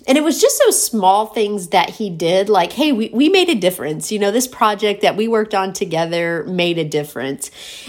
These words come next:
And, um, tragically, um,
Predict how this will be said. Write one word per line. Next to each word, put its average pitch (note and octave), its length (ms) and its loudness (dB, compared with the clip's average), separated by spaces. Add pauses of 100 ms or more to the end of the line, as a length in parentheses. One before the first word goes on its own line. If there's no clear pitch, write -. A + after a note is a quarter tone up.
(140)
And, G3+ 400 4
um, D#3+ 560 0 (640)
tragically, F#3 1200 0
um, D#3 720 -2